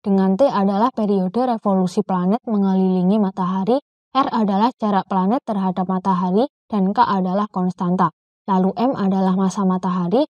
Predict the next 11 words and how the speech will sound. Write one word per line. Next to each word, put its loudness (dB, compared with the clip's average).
G -2
adalah 0
konstanta -2
umum 0
gravitasi, -2
maka 0
kita -4
diminta 0
untuk -4
menentukan 0
nilai -2